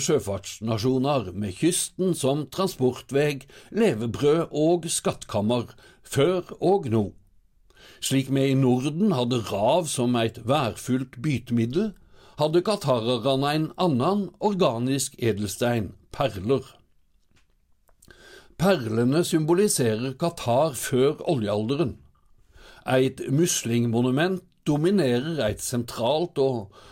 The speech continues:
populært område i hamna i hovedstaden. Same motivet, ei perle i eit skjel, med Dohas futuristiske silhuett i bakgrunnen, prydar omslaget til ein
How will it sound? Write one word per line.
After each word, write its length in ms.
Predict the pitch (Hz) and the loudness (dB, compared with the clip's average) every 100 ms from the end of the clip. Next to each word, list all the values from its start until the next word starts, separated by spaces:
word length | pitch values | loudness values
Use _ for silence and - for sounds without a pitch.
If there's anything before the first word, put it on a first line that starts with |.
| - - | -16 0
populært 720 | 160 175 202 151 135 135 - | 0 2 2 4 2 0 -2
område 560 | 202 170 117 107 120 | 0 2 0 -2 0
i 80 | 165 | 0
hamna 480 | 123 107 104 123 160 | 2 0 0 0 0
i 140 | 135 143 | 0 2
hovedstaden. 800 | 151 101 95 - 107 110 127 - _ _ _ _ _ - - - | 2 0 -4 -4 -2 0 -2 -6 _ _ _ _ _ -20 -20 -10
Same 500 | - 151 139 113 123 | -2 0 0 0 0
motivet, 640 | 139 135 127 123 123 180 156 - - - | 0 0 2 2 2 0 -2 -8 -18 -6
ei 140 | 107 | -4
perle 640 | 95 139 147 123 123 135 135 | -2 -2 0 0 0 0 0
i 160 | 113 | -2
eit 160 | 110 107 | -4 -4
skjel, 560 | - 110 127 147 175 135 _ - - | -2 0 0 -2 -6 -12 _ -18 -4
med 220 | 135 139 | 0 0
Dohas 480 | 135 113 120 143 156 - | 2 2 2 0 0 -4
futuristiske 1000 | 131 120 151 127 107 - - 123 - 135 | -2 -2 -2 0 0 -4 -4 -4 -4 -6
silhuett 640 | - 143 127 139 - _ 123 | -2 0 0 0 -4 _ -4
i 60 | 127 | 0
bakgrunnen, 720 | 143 95 - 131 127 185 175 _ - - - | 0 -2 -4 -2 0 -2 -8 _ -20 -20 -6
prydar 480 | 240 214 131 160 180 | 0 2 2 0 2
omslaget 680 | 180 107 - 123 131 143 120 | 0 -2 -2 0 0 -2 0
til 180 | 135 139 | 2 2
ein 220 | 147 | 2